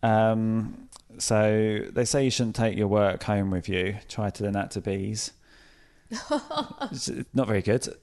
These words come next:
Speaker 1: Um, and also, the fact that I told you they're bee jokes gave the punchline away for that.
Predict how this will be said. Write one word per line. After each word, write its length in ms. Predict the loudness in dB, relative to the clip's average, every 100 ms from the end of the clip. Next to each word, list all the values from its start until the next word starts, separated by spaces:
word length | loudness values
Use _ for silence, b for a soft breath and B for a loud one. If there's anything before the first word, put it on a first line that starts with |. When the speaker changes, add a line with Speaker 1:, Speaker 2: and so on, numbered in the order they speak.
| -14 0
Speaker 1:
Um, 460 | 6 6 6 4 2
and 120 | 2
also, 320 | 4 4 4
the 60 | 4
fact 160 | 4
that 80 | 4
I 60 | 4
told 200 | 2 2
you 40 |
they're 100 | 2
bee 200 | 4 2
jokes 300 | 4 2 2
gave 160 | 2 0
the 60 |
punchline 420 | 2 0 0 0 0
away 240 | 2 0
for 160 | -2 0
that. 240 | 0 -2